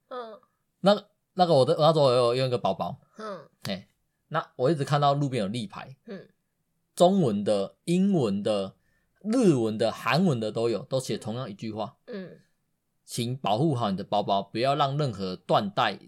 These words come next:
Speaker 2: 就是带子类的东西裸露在外，
Speaker 1: 嗯。
Speaker 2: 鹿会去咬它。
Speaker 1: 嗯。
Speaker 2: 那时候我想说，哦，好，我要保护好，
Speaker 1: 嗯。
Speaker 2: 因为我，我是一个遵守规则的人。
Speaker 1: 嗯。
Speaker 2: 结果那个鹿啊，没有啊，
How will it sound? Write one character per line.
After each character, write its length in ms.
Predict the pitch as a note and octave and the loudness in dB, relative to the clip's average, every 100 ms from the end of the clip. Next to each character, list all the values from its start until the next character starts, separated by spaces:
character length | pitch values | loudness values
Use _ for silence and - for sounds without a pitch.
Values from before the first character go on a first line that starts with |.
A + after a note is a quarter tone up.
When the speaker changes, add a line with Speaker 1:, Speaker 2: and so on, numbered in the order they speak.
| - _ - | -20 _ -14
Speaker 2:
就 80 | |
是 320 | C3+ C#3+ B2 - _ - | -10 -10 -10 -16 _ 0
带 200 | - A#2 | 2 2
子 260 | - G2+ G2+ | -2 -6 -2
类 140 | A2+ | 0
的 60 | G#2 | -2
东 220 | G2 G2+ | -4 -6
西 140 | A2 | -8
裸 160 | G2+ F#2 | -8 -6
露 200 | G#2+ G#2 | -6 -4
在 160 | G2+ F#2+ | -2 -2
外， 140 | F2+ | -2
Speaker 1:
嗯。 100 | - _ - | -6 _ -6
Speaker 2:
鹿 200 | C3+ A#2 | -4 -2
会 160 | - | -4
去 180 | A2+ A2 | -4 -4
咬 140 | G2+ - | -10 -12
它。 240 | - - - _ | -12 -14 -16 _
Speaker 1:
嗯。 240 | B3+ G3 - _ _ _ _ _ _ - _ - | -14 -14 -18 _ _ _ _ _ _ -20 _ -4
Speaker 2:
那 100 | C#3+ | -2
时 60 | |
候 60 | B2+ | 0
我 60 | |
想 100 | C#3 | -2
说， 120 | G#2+ A#2+ | -4 -6
哦， 100 | G2+ | -10
好， 240 | E2+ F#2 | -8 -8
我 100 | F#2 | -6
要 80 | G#2 | -8
保 140 | - | -8
护 140 | G2 F#2 | -12 -10
好， 180 | E2+ _ _ | -12 _ _
Speaker 1:
嗯。 80 | G#3 | -8
Speaker 2:
因 60 | B2 | -6
为 60 | |
我， 240 | G#2+ - F#2+ | -6 -10 -14
我 60 | |
是 160 | G2 B2+ | -10 -8
一 40 | |
个 260 | A2+ G2 F#2+ | -6 -6 -8
遵 200 | F#2+ C3 | -8 -6
守 140 | B2+ F#2 | -4 -6
规 240 | - A#2+ | -2 -4
则 120 | B2 | -4
的 140 | E2+ - | -10 -12
人。 220 | - C#3 _ | -16 -20 _
Speaker 1:
嗯。 240 | C4 G3 - _ _ _ _ | -18 -18 -18 _ _ _ _
Speaker 2:
结 120 | C3+ | -6
果 120 | B2+ | -4
那 80 | C3 | -2
个 60 | A#2+ | -2
鹿 180 | B2 | -4
啊， 120 | G2+ A#2 | -6 -6
没 180 | G2+ A2+ | -4 -2
有 100 | A2 | -2
啊， 140 | E2+ | -4